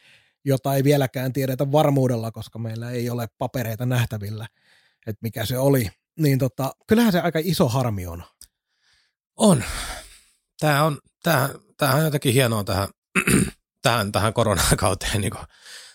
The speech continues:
Speaker 2: tällainen bonus, bonusraita niin sanotusti. Y-, y-, yllätys, yllätysraita sinne loppuun, jota ei kukaan halunnut kuunnella. Tota, ö,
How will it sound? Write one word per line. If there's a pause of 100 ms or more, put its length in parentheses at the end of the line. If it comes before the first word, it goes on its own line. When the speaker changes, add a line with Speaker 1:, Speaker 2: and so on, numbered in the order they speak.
(120)
Speaker 2:
tällainen
bonus, (140)
bonusraita
niin
sanotusti. (1600)
Y-,
y-,
yllätys, (340)
yllätysraita
sinne
loppuun,
jota
ei (120)
kukaan
halunnut
kuunnella. (360)
Tota, (160)
ö,